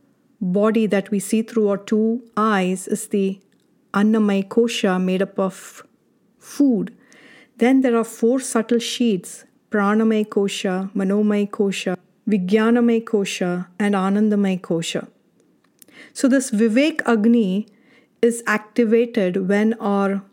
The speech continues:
Vijnanamaya kosha is alive and balanced. We can also say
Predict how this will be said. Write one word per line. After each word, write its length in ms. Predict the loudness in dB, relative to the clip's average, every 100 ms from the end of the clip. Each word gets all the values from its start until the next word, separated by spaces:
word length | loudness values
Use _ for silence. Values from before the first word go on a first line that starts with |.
| _ _
Vijnanamaya 880 | 0 0 2 2 4 4 4 2 0
kosha 640 | 0 0 0 0 0 -2 -6 _ _ _ _ _ _ _ _ _ -2
is 340 | 0 -2 -8 -4
alive 760 | 0 2 2 2 0 -4 -8 -20 _ _ _ -6
and 300 | -2 -2 -2
balanced. 800 | -2 0 -2 -4 -6 -12 -16 -20 _ _ _ _ _ _ _ _ _ _ -20 _ _ _ -2
We 100 | 0
can 220 | 2 0
also 480 | 2 2 0 0 0
say 580 | 0 2 2 2 -4